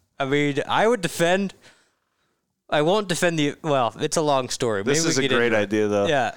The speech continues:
Speaker 1: I mean,
Speaker 2: The
Speaker 1: because
Speaker 2: game that would really be painful for me, you said Kansas. Um, I was thinking two thousand five Kansas football.
Speaker 1: Oh,
Speaker 2: Remember
Speaker 1: no.
Speaker 2: that?
Speaker 1: Yeah, and I,
Speaker 2: Remember
Speaker 1: yeah,
Speaker 2: that bitch
Speaker 1: you
Speaker 2: of a
Speaker 1: were,
Speaker 2: game?
Speaker 1: yeah.
Speaker 2: Oh, my
Speaker 1: No.
Speaker 2: God.
Speaker 1: I was, we were both there.
Speaker 2: Oh, my God.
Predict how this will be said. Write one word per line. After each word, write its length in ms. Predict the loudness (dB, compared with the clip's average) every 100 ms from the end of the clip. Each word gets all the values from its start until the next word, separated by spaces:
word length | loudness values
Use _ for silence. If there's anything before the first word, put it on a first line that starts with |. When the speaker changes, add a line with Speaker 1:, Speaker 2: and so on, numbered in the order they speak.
| -6
Speaker 1:
I 60 | -2
mean, 180 | 0
Speaker 2:
The 80 | 0
Speaker 1:
because 160 | 2 2
Speaker 2:
game 220 | 2 2
that 140 | 2 0
would 140 | -2
really 300 | 0 2 2
be 120 | 0 -2
painful 500 | 0 0 0 -2 -2
for 160 | -2
me, 340 | -2 0 -2 -2
you 140 | -2 -2
said 240 | 0 -2
Kansas. 600 | -2 0 0 0 0 -2 -4 _ -2
Um, 380 | 0 0 -2 -6
I 180 | 0 2
was 140 | 2 0
thinking 320 | -2 -2 -4
two 160 | -2 0
thousand 280 | 0 0 0
five 300 | 0 0 -2
Kansas 400 | -4 -2 -4 -4
football. 500 | -4 -4 -6 -6 -10 -20 _ _ _ -10
Speaker 1:
Oh, 320 | -6 -6 -6 -4
Speaker 2:
Remember 240 | -2 0
Speaker 1:
no. 40 | 2
Speaker 2:
that? 340 | 2 0 -2
Speaker 1:
Yeah, 340 | -2 0 0 0
and 80 |
I, 60 | 0
Speaker 2:
Remember 200 | 0 2
Speaker 1:
yeah, 180 | 2 0
Speaker 2:
that 40 |
bitch 240 | 2 2 2
Speaker 1:
you 80 |
Speaker 2:
of 60 | 2
a 20 |
Speaker 1:
were, 60 | 2
Speaker 2:
game? 300 | 2 0 0
Speaker 1:
yeah. 420 | 0 0 -2 -4 0
Speaker 2:
Oh, 240 | 0 2
my 220 | 2 2
Speaker 1:
No. 140 | 0 0
Speaker 2:
God. 460 | 2 2 2 0 -6 _ _ -6
Speaker 1:
I 160 | -2
was, 220 | 0 -2 -4
we 180 | -2 0
were 140 | 0
both 220 | 0 0
there. 340 | 2 2 2 0
Speaker 2:
Oh, 40 |
my 320 | 0 0 0
God. 600 | -2 0 2 4 2 2